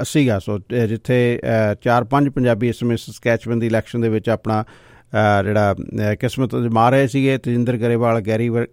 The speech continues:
ਗਰੇਵਾਲ, ਮਿਸਟਰ ਬਰਾੜ ਤੇ, ਅ, ਮੁਹੰਮਦ, ਅ, ਅ, ਫਿਆਜ਼ ਤੇ ਇਸ ਤੋਂ ਇਲਾਵਾ ਕੁਝ ਇੱਕ ਹੋਰ,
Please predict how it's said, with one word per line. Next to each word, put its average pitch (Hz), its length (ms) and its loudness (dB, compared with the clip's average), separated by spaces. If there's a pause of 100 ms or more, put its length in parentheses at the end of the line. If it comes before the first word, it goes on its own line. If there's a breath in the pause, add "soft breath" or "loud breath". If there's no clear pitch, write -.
ਗਰੇਵਾਲ, 117 400 0
ਮਿਸਟਰ 110 280 -2
ਬਰਾੜ 107 340 0
ਤੇ, 110 540 -2
ਅ, 107 300 0
ਮੁਹੰਮਦ, 104 540 -4
ਅ, 104 460 -2
ਅ, 101 600 -6
ਫਿਆਜ਼ 120 380 0
ਤੇ 117 100 -2
ਇਸ 110 60 -4
ਤੋਂ 113 120 -8
ਇਲਾਵਾ 107 340 -4 (340 soft breath)
ਕੁਝ 120 140 -4
ਇੱਕ 120 160 -4
ਹੋਰ, 147 220 4